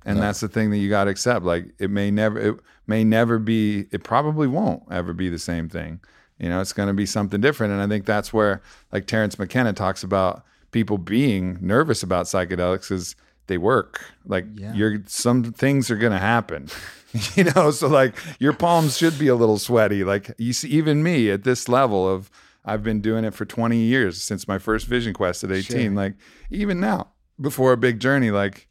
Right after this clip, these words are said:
Speaker 1: I know that there's some places that this thing can go that are gonna be deep, some parts of myself that are gonna be revealed, some things. You know, I have a lot of experience in dealing with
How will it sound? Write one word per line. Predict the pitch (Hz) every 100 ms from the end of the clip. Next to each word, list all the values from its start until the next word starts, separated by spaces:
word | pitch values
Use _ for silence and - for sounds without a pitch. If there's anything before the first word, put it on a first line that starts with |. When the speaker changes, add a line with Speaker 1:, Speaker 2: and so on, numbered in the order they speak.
| _ _ _ _ _ _ _ _
Speaker 1:
I | -
know | 208 185 131 90
that | 90 90 -
there's | 101 104 101
some | 113
places | 104 120 127 123 101
that | 95
this | 101 107
thing | - 107
can | 98 98
go | 95 135 110
that | 87 90
are | 90
gonna | 98 92
be | 95
deep, | 92 120 156 -
some | - 90
parts | 98 98 101
of |
myself | 101 95 110 110
that | 110
are | 101
gonna | 104
be | 101 98
revealed, | 90 101 110 107 95
some | 101 95 - - _ _
things. | 107 104 110 117
You | -
know, | 131
I |
have | 123 117
a |
lot | 117 110
of | 104
experience | 98 - 117 104 -
in | 95
dealing | 104 127 107 95
with | 92 -